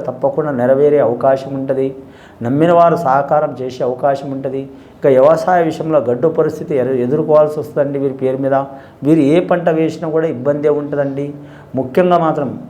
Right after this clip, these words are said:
రియల్ ఎస్టేట్ రంగంలో మాత్రం కొన్ని ఇబ్బందులు ఉంటాయండి. కానీ ఎర్ర భూమి ఉన్నవారికి మాత్రం తిరుగు ఉండదండి. కానీ ఇతర భూమి ఉన్నవారికి ఇబ్బందులు వచ్చే అవకాశాలు ఉంటాయండి. రియల్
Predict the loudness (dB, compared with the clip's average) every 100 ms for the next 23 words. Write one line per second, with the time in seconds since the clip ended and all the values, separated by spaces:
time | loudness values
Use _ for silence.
0 | -20 -20 -16 0 4 4 4 2 0 -2
1 | -2 0 0 0 0 -2 -2 -2 -2 0
2 | 2 2 2 0 0 0 0 -4 -6 -8
3 | -12 -10 -2 2 4 4 4 4 0 0
4 | -2 -6 -12 -18 -20 -20 -20 -20 -14 -4
5 | 2 4 6 4 2 0 0 -4 -2 0
6 | 2 2 2 0 -2 -4 -6 -12 -20 -8
7 | 0 0 4 4 4 2 -2 -2 -2 0
8 | 2 2 0 -4 -2 0 2 0 0 -2
9 | -2 0 0 0 -6 -4 -4 -4 -4 -2
10 | 0